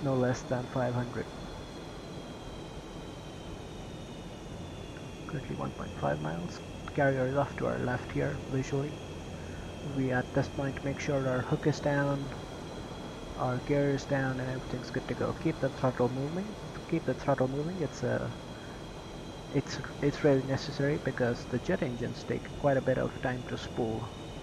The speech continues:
so you wanna always keep them moving up and down. We turn a bit to the right to, uh, offset just a bit because of s-, uh, less spacing than intended.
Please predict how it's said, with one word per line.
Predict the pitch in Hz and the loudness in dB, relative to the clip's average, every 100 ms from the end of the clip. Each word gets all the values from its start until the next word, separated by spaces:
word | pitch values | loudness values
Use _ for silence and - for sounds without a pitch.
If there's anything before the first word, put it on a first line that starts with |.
| - - - - - | -8 -8 -8 -8 -4
so | 139 | 0
you | 131 | 2
wanna | 127 117 | 2 2
always | 123 127 120 | 2 2 0
keep | - 123 - | 0 -2 0
them | 117 113 117 | -2 -2 -4
moving | 120 117 120 | -2 -2 0
up | 120 - | -2 -2
and | - | -4
down. | - - - - - - - - - - - - - - - - | -4 -6 -6 -8 -8 -8 -8 -6 -8 -8 -8 -8 -8 -8 -6 -2
We | 123 - | -2 0
turn | 135 127 | 2 4
a | |
bit | 120 127 | 6 6
to | 131 | 6
the | 127 | 4
right | 123 127 139 - - | 6 6 4 -2 -4
to, | 127 127 120 | 0 2 4
uh, | 117 120 120 120 - - | 4 2 0 -4 -6 -2
offset | 131 - - - - - - - - - - - - - - - - - | 0 0 2 0 0 -8 -8 -10 -10 -8 -8 -8 -8 -8 -8 -8 -8 -4
just | 69 69 - | -2 -2 -2
a | |
bit | 135 76 - - | -2 -2 -4 -4
because | 135 131 123 | 0 0 0
of | 127 | -2
s-, | - - | -6 -2
uh, | 127 120 | 0 2
less | 120 123 | 4 2
spacing | - 135 127 143 | 0 0 0 -2
than | 131 127 | -2 -4
intended. | 123 131 143 | -2 -2 -2